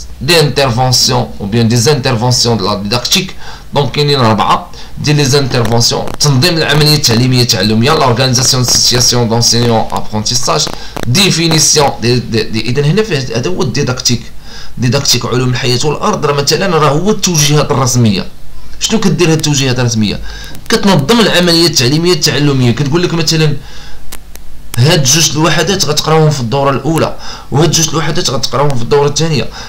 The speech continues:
الجدع مشترك غنقريو غير دوره، غير، غير، غير وحده وحده، آه، فيها خمسه د الفصول في الدوره الاولى، ووحده الثانيه حتى الدوره الثانيه وحتى هي فيها سته د الفصول الى اخره.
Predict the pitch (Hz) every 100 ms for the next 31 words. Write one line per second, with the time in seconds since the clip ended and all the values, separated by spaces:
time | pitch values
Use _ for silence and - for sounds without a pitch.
0 | - 131 151 147 160 156 170 180 135 139
1 | 131 135 120 131 147 147 127 151 151 151
2 | 127 127 147 139 123 117 147 156 143 120
3 | 127 165 156 151 139 151 147 170 190 -
4 | - - - - 131 127 156 151 147 156
5 | 151 151 143 131 135 135 165 185 - -
6 | - - 117 151 151 151 147 143 156 175
7 | - - - - - - 156 - 151 -
8 | - 165 180 196 190 180 - - 156 175
9 | 160 135 165 165 - 156 175 185 185 170
10 | 175 156 170 160 - - 156 151 151 147
11 | 175 175 151 160 - 151 175 147 101